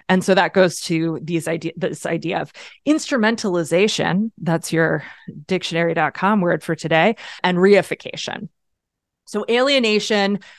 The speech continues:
forces conform-, conformity on us, and it also forces this idea of, of being used as a tool.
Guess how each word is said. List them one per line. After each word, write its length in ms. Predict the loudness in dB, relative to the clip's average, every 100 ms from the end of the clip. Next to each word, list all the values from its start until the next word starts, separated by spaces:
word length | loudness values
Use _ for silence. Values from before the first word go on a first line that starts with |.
| -20
forces 560 | 0 2 4 2 -2
conform-, 560 | -2 -10 -4 -2 0 -2 _ _
conformity 800 | -6 -4 4 4 6 2 0 0 0
on 180 | 2
us, 340 | 4 2 -2 -12 -10
and 160 | -6 -2
it 100 | -2
also 280 | -2 -4 -8
forces 640 | -6 -6 0 0 0 -8 -20 _ _
this 340 | -8 -4 -4 -2
idea 440 | -2 2 2 4
of, 220 | 0 -6 -4 -4
of 160 | -4
being 260 | -2 0 0
used 420 | 2 2 2 0
as 160 | -4 -2
a 160 | -4
tool. 640 | -6 -10 -2 0 0 -4